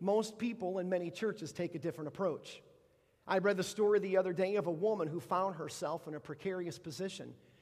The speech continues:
She had locked her keys in her car and was needing to get to a very, uh, you know, important, an engagement, an appointment, just a few minutes before she locked her keys in the car. So she did what most of us would do. She called the police.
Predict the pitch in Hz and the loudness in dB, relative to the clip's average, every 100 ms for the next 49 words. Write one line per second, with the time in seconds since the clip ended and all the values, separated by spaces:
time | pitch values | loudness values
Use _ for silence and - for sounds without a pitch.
0 | _ _ _ - 214 202 180 - - 202 | _ _ _ -4 -2 -2 -4 -10 -2 2
1 | 175 196 220 233 202 175 - 262 247 175 | 6 6 4 0 -4 -4 -4 -6 -4 -8
2 | 135 170 175 156 151 220 233 156 143 156 | -8 -6 -6 -6 -6 -2 -2 0 -4 -8
3 | - - 190 175 151 170 214 240 185 - | -14 -4 -2 0 -2 -2 -2 -2 -4 -4
4 | 156 131 214 220 180 165 139 185 202 190 | -6 2 2 2 -2 -4 -2 0 0 0
5 | 185 165 160 175 156 - - 214 208 185 | -2 -2 -2 -4 -4 -6 4 6 6 2
6 | 180 - - 156 - 156 156 190 220 233 | -6 -10 -12 -10 -8 -6 0 4 4 4
7 | 147 156 147 160 151 - 240 - 151 - | -4 -6 -6 -6 -6 0 0 0 -6 -8
8 | - - - - - 262 - 185 - 226 | -12 -20 -20 -12 -2 -2 0 -6 -4 -2
9 | 247 214 208 - - 190 185 175 160 165 | 0 -2 -4 -10 -8 -4 -4 -4 0 0
10 | 170 160 139 180 175 139 139 147 165 135 | 0 -4 -10 -8 -8 -8 -10 -8 -8 -8
11 | 123 - _ _ _ _ _ - 202 - | -12 -20 _ _ _ _ _ 0 0 0
12 | 190 208 202 190 196 226 208 156 139 151 | 6 8 8 4 4 2 0 -4 -4 -6
13 | 139 139 185 - 175 165 160 - 220 233 | -8 -8 -8 0 0 2 -2 -4 -2 -2
14 | 156 | -6